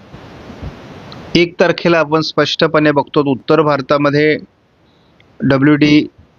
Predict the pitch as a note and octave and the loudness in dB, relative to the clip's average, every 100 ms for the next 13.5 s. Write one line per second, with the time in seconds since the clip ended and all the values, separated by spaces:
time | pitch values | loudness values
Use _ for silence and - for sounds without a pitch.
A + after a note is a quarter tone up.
0 | - A#2+ D3 - E3+ F#3 D3+ C3+ B2 B2+ | -8 -2 -2 0 2 4 4 4 4 2
1 | B2+ B2+ B2+ - - C3+ C#3 - E3 D3+ | 2 2 0 -4 -2 -2 0 0 0 0
2 | C#3+ D#3 - - C3 D3+ F3 D3 - C3+ | 0 0 0 0 2 4 2 2 0 -2
3 | A#2 G#2+ G#2+ - _ _ _ - _ _ | 0 -2 -6 -12 _ _ _ -20 _ _
4 | _ D4+ D4+ A#3 F3+ F3 F3 - G3 - | _ 2 4 4 2 0 -2 -2 -2 2
5 | D3+ C#3 D3+ D#3 D3 D3 C3+ C#3+ C3+ - | 0 2 0 0 0 -2 0 -2 -2 -8
6 | _ _ _ - C3 A#2+ A2 G#2+ C3 _ | _ _ _ -2 0 0 0 -2 -4 _
7 | _ _ _ _ - - - - - - | _ _ _ _ -20 -20 -20 -20 -20 -20
8 | - - C#3+ D3 F3 E3 D#3+ D#3 E3 D#3 | -20 -2 2 4 4 2 0 0 0 2
9 | D3+ - E3+ D#3+ D#3 D3+ D3+ - D#3 D3+ | 0 0 0 2 2 0 -2 0 0 0
10 | - C#3 - D3 D3 C3+ C3 C#3 C3+ - | 0 0 0 -2 0 0 2 2 0 -6
11 | - C#3 D#3+ F#3+ D4+ - _ _ _ _ | -2 0 0 0 -4 -6 _ _ _ _
12 | _ _ - _ _ _ - - - - | _ _ -20 _ _ _ -20 -20 -20 -6
13 | - - D#3+ D#3+ | -2 2 4 4